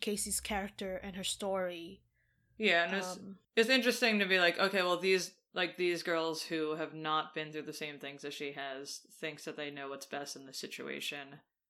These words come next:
Speaker 2: But in actuality, like, she does. Because she's been through something maybe not quite as heinous, but still pretty damn heinous.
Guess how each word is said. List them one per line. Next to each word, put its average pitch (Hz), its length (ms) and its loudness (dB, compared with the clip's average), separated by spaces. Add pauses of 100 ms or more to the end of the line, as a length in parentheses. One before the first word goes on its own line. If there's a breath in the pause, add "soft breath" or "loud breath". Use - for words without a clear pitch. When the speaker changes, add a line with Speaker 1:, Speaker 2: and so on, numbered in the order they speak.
(720)
Speaker 2:
But 165 160 -2
in 156 80 -6
actuality, 135 800 -4
like, 135 340 -10 (800)
she 156 280 -6
does. - 420 -12 (560)
Because 151 240 -8
she's 147 180 -8
been 139 220 -10
through 139 260 -10 (640)
something 135 480 -8 (680 soft breath)
maybe 185 160 2
not 160 160 0
quite 185 280 4
as 165 120 0
heinous, 156 340 -6
but - 360 -4
still 147 360 -4
pretty 143 360 -4
damn 131 280 -10
heinous. - 420 -16